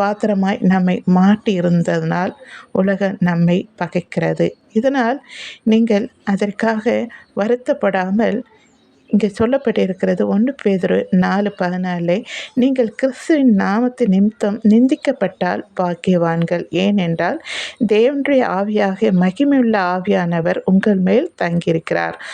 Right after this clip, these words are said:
அவர்களாலே தூசிக்கப்படுகிறார், தூசிக்கப்படுகிறார், உங்களாலே மகிமைப்படுகிறார்." ஆனால், அதனால் ஒருவன் கிறிஸ்துவனாய் இருப்பதனால் பாடுபட்டால் வெட்கப்படாமல் இருந்து அது நிமித்தம்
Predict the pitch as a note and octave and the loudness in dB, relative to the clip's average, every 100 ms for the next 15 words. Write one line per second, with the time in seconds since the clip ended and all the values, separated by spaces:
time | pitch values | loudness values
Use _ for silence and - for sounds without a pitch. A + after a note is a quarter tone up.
0 | - - - G3 C#4 C#4 C4+ G#3+ G3+ G#3 | -16 -12 -8 -2 -2 0 0 0 -2 -4
1 | G#3 A3+ A3+ B3 A3+ F#3 F3 E3 E3+ E3 | -2 -2 -2 -4 -4 -2 -4 -2 -2 -2
2 | D#3+ _ - A3 G#3+ - G#3+ - E3+ D#3+ | -4 _ -4 -2 -2 -4 -6 -4 -4 -2
3 | - D#3+ E3+ - - - - - - A#3 | -2 -2 -2 -6 -12 -16 -16 -4 0 2
4 | D4+ A#3+ A#3 A#3+ - F3+ F#3 G3+ G3+ F#3+ | 4 2 0 -2 0 -2 0 0 0 -2
5 | E3+ E3 D#3 E3 E3 - F3 F#3+ F3+ G3 | -2 -2 -2 -4 -4 -4 -2 0 2 0
6 | D4+ - _ - - _ _ - G3+ G3+ | -4 -10 _ -20 -20 _ _ -6 -2 0
7 | G3+ G#3+ B3 G3 A#3 C#4 B3 A#3+ - - | 2 0 0 0 0 0 -2 -2 -8 -20
8 | _ _ _ - C4+ - F4 F4 E4+ D4+ | _ _ _ -4 -4 -2 0 2 2 2
9 | C4 G3 G3 F3+ F#3 F#3 G3 F3+ G3+ A#3+ | 2 0 -2 0 0 -2 -2 -2 -2 -2
10 | G3 F#3+ F#3+ - _ G3 F#3+ D4 D4 A3 | -4 -2 -4 -6 _ -2 0 -2 -2 0
11 | F#3+ G3+ A#3 G3+ F3+ F#3 F#3 E3+ G3+ F#3+ | 0 -2 -4 -4 -2 -2 0 0 2 2
12 | F#3 C4+ D#4+ | 0 0 -4